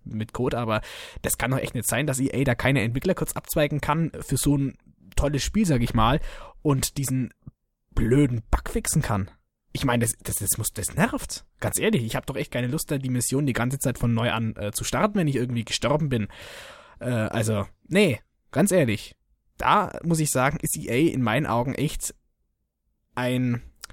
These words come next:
wie kann ich denn das jetzt förmlich, nee, nicht förmlich, äh,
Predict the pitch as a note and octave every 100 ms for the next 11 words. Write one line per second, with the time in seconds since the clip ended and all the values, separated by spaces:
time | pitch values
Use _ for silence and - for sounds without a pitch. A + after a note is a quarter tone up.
0 | - _ _ _ - - C3+ - E3 E3
1 | D#3 C#3 D#3+ - - - A2 C#3 D3 -
2 | - D#3 D#3 - D3+ E3+ E3 - - -
3 | - -